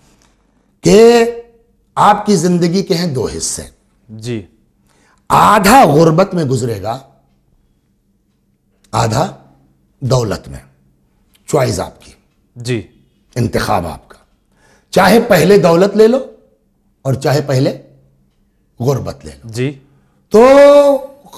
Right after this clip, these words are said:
Speaker 1: इन्होंने कहा, "साहब देखिए, हम अकेले तो नहीं है ना, हमारा अपना जो है वो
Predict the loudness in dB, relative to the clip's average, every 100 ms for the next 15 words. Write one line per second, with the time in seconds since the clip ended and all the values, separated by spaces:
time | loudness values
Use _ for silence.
0 | -16 -14 -8 -4 -2 0 2 2 2 0
1 | -2 0 0 -2 -4 -4 -4 -6 -6 -6
2 | -10 -12 _ _ _ _ _ _ -12 -8
3 | -2 -4 -4 -8 -6 -4 -2 -2 -2 -2
4 | -4 -6 -14